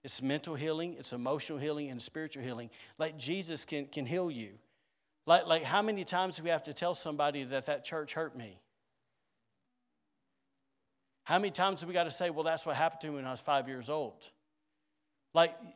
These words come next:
nobody's denying that. Nobody's belittling that. Nobody's trying to take compassion away from that. We're just trying to say at the end of the day, Jesus hasn't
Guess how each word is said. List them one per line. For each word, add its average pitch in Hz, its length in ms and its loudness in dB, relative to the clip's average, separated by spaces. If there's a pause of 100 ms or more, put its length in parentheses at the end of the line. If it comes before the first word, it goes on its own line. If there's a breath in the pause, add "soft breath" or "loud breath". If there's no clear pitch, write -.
nobody's 208 380 4
denying 151 640 2
that. 135 260 2
Nobody's 165 340 2
belittling 151 580 -2
that. 139 240 2
Nobody's 160 260 -2
trying 160 220 -4
to 156 80 -6
take 147 100 -10
compassion 156 500 -2
away 151 260 0
from 156 220 -6
that. 131 240 -2 (280 loud breath)
We're 175 100 0
just 180 200 -4
trying 175 260 0
to 156 60 -4
say 190 260 -2
at 165 100 -6
the 160 120 -6
end 151 140 -4
of 151 80 -8
the 147 100 -6
day, 160 280 -2 (100)
Jesus 170 380 -6
hasn't 147 400 -2